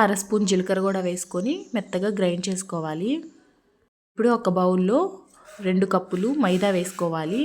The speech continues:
అదే కప్పుతో అరకప్పు వేపిన శనగపప్పుని ఈ విధంగా మెత్తగా గ్రైండ్ చేసుకొని వేసుకోవాలి. అలానే నువ్వులు కూడా ఒక అరకప్పు వేసుకోవాలి. వాము ఒక చిన్న స్పూన్ వేసుకోవాలి. కారం కూడా ఒక చిన్న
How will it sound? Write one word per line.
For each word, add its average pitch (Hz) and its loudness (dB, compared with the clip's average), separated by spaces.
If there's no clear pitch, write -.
అదే 202 0
కప్పుతో 196 2
అరకప్పు 190 -2
వేపిన 196 0
శనగపప్పుని 190 -6
ఈ 190 -6
విధంగా 180 -2
మెత్తగా 196 -4
గ్రైండ్ 180 -4
చేసుకొని 185 -6
వేసుకోవాలి. 170 -6
అలానే 185 -2
నువ్వులు 185 0
కూడా 196 0
ఒక 254 -4
అరకప్పు 175 -8
వేసుకోవాలి. 175 -6
వాము 214 4
ఒక 214 -2
చిన్న 190 2
స్పూన్ 190 0
వేసుకోవాలి. 190 -2
కారం 190 2
కూడా 185 0
ఒక 214 -2
చిన్న 185 0